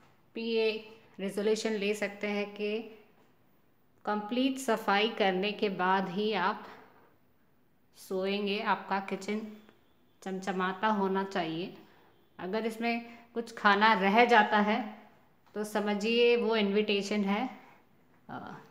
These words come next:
कीड़े मकोड़े, insects, उनके लिए। तो, अ, मेरी बड़ी माँ कहा करती थी कि आप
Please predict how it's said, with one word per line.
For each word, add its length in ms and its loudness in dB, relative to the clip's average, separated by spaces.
कीड़े 280 0
मकोड़े, 680 0
insects, 600 -6
उनके 300 -4
लिए। 400 -4
तो, 420 0
अ, 60 -8
मेरी 280 0
बड़ी 260 4
माँ 200 2
कहा 280 4
करती 260 -6
थी 140 -8
कि 160 -6
आप 380 -8